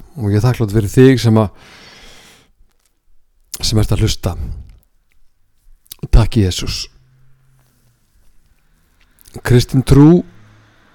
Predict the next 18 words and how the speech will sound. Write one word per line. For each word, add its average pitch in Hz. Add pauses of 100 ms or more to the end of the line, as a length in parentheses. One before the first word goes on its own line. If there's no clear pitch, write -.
(140)
á 113
undir 110
högg 127
að -
sækja 95 (2000)
og 110
þetta 101
er -
bara 98
eitthvað 101
sem 104
að, 104 (2250)
sem 107
allir 110
virðast 110
vita 117
og 104
skilja 127